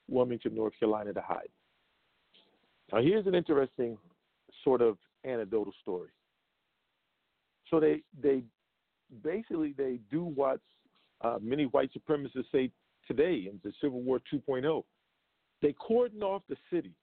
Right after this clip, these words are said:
the bridges. They had, they had these sentries there. They were armed,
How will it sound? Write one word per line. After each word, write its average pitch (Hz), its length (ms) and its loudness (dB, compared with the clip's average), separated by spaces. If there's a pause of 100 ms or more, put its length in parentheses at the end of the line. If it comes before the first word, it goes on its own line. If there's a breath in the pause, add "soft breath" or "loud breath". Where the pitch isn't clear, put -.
(440)
the 113 60 -12
bridges. 180 640 -2 (440)
They 131 140 -6
had, 113 280 0 (440)
they - 80 -4
had 135 220 2
these 120 140 -6 (120)
sentries 160 500 -6
there. 143 360 2 (320)
They 113 80 -6
were 104 120 -2 (100)
armed, 147 440 0